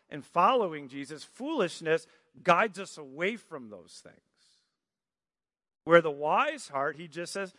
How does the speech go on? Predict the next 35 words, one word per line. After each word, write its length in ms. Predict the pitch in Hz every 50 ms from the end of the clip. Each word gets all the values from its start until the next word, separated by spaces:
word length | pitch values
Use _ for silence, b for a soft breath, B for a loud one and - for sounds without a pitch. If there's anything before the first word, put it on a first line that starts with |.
| b b
no, 100 | b 269
if 100 | 269 190
you, 120 | 208 226 -
if 160 | - 185 170
you 100 | 185 196
look 200 | 202 247 269 -
at 100 | 311 302
the 80 | - 226
wise 400 | 170 143 135 143 190 240 247 -
heart, 160 | 285 285 262 -
it, 120 | 208 208 -
it, 180 | 196 202 196
it 100 | 196 160
goes 380 | 139 165 202 294 330 285 - -
to 120 | - 147
the 100 | 120 107
right. 320 | 95 92 87 87 87 90 -
The 80 | 156
wise 300 | 160 180 208 254 294 -
heart, 220 | - 247 220 196 - -
it's, 220 | 190 196 - - b b b b b
it's 240 | b 196 190 - -
just, 240 | 196 208 170 - _
it 180 | - 180 175 - - 131 117 110 _
bends 920 | - 170 165 165 180 202 240 269 302 320 320 320 330 285 - - - - _ _ _ _ _ _ _ _ _ _ _ _ _ _ -
towards 400 | - - 202 202 180 147 - -
trusting 760 | - - - - 190 180 175 - - - - 190 185 170 165
Jesus. 540 | 147 131 160 175 175 139 120 123 110 104 - -
It, 160 | - 175 170 - b b b b b
it 380 | - 185 180 160 160 127 117
bends 960 | - 170 160 156 175 190 220 262 311 311 311 285 262 - - - - - - _ _ _ _ _ _ _ _ _ -
towards 320 | - 208 202 190 170 143 160
repentance 800 | 170 151 - - - 175 185 196 202 - - 185 180 151 - -
and 160 | 165 156 139
faith. 560 | - - - - - 165 156 135 107 87 -